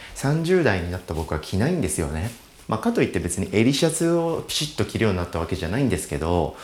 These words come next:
うん、時代とか自分の成長や変化ってあると思うので、はい、そういった変化についていけてないものって絶対あると思うんですよ。なんで、さすがにこれはもういいやと。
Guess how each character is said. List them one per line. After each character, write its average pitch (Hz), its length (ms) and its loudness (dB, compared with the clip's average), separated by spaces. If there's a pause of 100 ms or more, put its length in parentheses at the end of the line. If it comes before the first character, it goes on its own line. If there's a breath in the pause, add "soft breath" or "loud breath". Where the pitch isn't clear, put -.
(320 loud breath)
う 104 60 -2
ん、 95 220 0 (140)
時 101 160 -2
代 127 200 4
と 175 100 2
か 104 140 4
自 87 140 -4
分 139 280 0
の 151 80 0
成 143 240 4
長 147 180 6
や 139 80 4
変 143 220 2
化 85 100 -2
っ 78 40 -2
て - 100 -12
あ 120 100 0
る 113 100 4
と - 100 -4
思 78 240 -2
う 71 40 -4
の 71 120 -4
で、 80 320 4 (400 loud breath)
は 98 120 2
い、 87 80 -4
そ 151 140 0
う - 20 2
い 151 40 -2
っ - 20 -8
た 131 80 -2
変 175 220 0
化 120 100 0
に 117 320 0
つ 190 160 -2
い 170 60 -2
て 101 140 -2
い 92 60 -2
け 101 140 2
て 104 440 2
な 117 140 2
い 98 80 2
も 85 180 2
の 98 100 4
っ 101 80 -4
て - 100 -8
絶 98 260 0
対 139 140 0
あ 165 120 2
る 143 120 4
と 101 80 2
思 87 200 2
う 82 40 0
ん - 20 -4
で 73 60 -6
す - 60 -10
よ。 73 100 0 (840)
な 139 80 0
ん 107 100 0
で、 85 220 2 (320 loud breath)
さ 143 200 -6
す 240 240 2
が 240 120 4
に 233 140 6
こ 214 200 0
れ 185 80 6
は 185 100 2
も 175 360 2
う - 40 -2
い 127 160 0
い 98 40 2
や 76 100 2
と。 - 160 -2